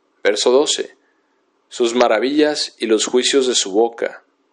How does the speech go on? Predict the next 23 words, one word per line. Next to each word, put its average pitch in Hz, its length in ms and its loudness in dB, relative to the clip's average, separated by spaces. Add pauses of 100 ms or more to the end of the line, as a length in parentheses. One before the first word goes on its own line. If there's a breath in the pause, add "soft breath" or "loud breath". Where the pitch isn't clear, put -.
(1040 loud breath)
Veremos 160 360 2
algunos 143 340 0
ejemplos 131 500 0
de 120 100 4
eso 131 180 -4
y 131 40 -4
también 110 380 -2
veremos 123 400 2
que - 260 -4
Dios 131 460 -2
es 147 160 -2
juez 151 480 0
del 107 140 0
mundo 139 340 0
entero. - 460 -4 (1500 soft breath)
Nadie 131 460 2
va 127 140 2
a 131 40 0
escapar 107 540 0
el 98 80 -4
juicio 110 380 -6
de 82 120 0
Dios, - 540 -6